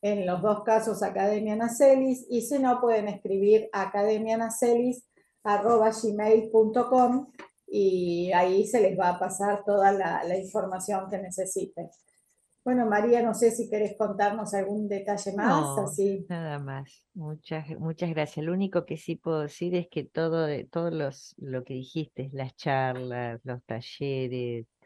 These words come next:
Speaker 2: cómo aprendemos, ¿sí?
Speaker 1: Los cursos.
Speaker 2: Contención, los cursos, cómo aprendemos y cómo vamos evolucionando fácil, sin tanto dolor, sin tanto sufrimiento. Y creo que en este momento se nos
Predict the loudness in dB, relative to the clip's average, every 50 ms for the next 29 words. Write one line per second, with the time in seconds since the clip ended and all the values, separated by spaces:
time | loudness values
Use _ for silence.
0 | _ _ _ _ _ _ _ -4 -2 0 0 0 -2 -2 -2 -4 -4 -4 -4 -4
1 | -4 -4 -4 -6 -8 -10 -12 -14 _ _ _ -16 -12 -8 -8 -6 -4 -2 -2 -2
2 | -2 0 2 6 6 8 8 6 4 2 -4 -4 -4 -4 -2 -4 -4 -4 -6 -6
3 | -6 -8 -8 -10 -10 -10 -8 -6 -4 -4 -6 -6 -10 -10 -8 -8 -8 -8 -10 _
4 | -6 -4 -2 -2 -2 -2 -2 -4 -4 -4 -4 -4 -4 -6 -4 -4 -4 -4 -4 -4
5 | -4 -4 -6 -8 -10 _ _ _ _ _ _ _ _ _ _ _ _ -16 -16 -10
6 | -8 -6 -6 -4 -2 -2 -2 -2 -2 -2 -4 -4 -4 -6 -8 -6 -6 -8 -8 -10
7 | -10 -10 -10 -8 -8 -8 -8 -8 -6 -6 -6 -6 -8 -6 -4 -4 -4 -6 -8 -14
8 | -12 -10 -10 -10 -10 -12 -14 -14 -10 -10 -10 -8 -6 -6 -6 -6 -6 -6 -8 -8
9 | -8 -6 -6 -6 -6 -6 -6 -6 -8 -10 -10 -10 -10 -8 -8 -6 -6 -6 -6 -8
10 | -8 -8 -10 -12 -10 -8 -8 -6 -6 -6 -6 -6 -6 -6 -8 -10 -8 -6 -2 0
11 | 0 0 0 -2 -2 -4 -4 -4 -4 -6 -6 -6 -8 -6 -6 -6 -6 -6 -6 -6
12 | -6 -8 -8 -8 -8 -8 -8 -8 -8 -6 -8 -8